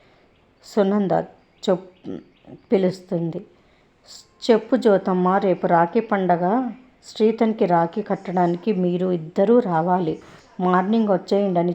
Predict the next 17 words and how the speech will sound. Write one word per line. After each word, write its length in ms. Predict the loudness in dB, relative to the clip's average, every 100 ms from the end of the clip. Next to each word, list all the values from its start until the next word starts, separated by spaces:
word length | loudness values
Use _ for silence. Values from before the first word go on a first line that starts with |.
| -4
చెప్తుంది 440 | -6 -4 -6 -4
జ్యోతి. 440 | -2 0 0 -4 -12 -16 -20 _ _ _ 0
"సరే 320 | 2 4 4
జ్యోతమ్మ," 480 | 4 2 2 0 0
అంటుంది 500 | -2 -6 -6 -2 -2
ఆనంది. 500 | -2 -2 -4 -6 -10 -20 _ _ _
ఇంకా 180 | -4 -4
సంతోషంగా 720 | 0 0 2 0 0 -2 -2 -4
సునందకి 560 | -4 -2 0 -2 -4
చెప్తుంది 640 | -6 -8 -8 -6 -4 -4
ఆనంది. 480 | -4 -4 -6 -8 -10 -16 _ _ _ 0
"అలాగే 440 | 4 4 4 4
వెళ్ళి 300 | 2 0 -2
రండి," 300 | 0 -2 0
అని 180 | -2 -2 -4
చెప్తుంది 420 | -8 -8 -4 -4
సునంద. 440 | -2 -2 0 -2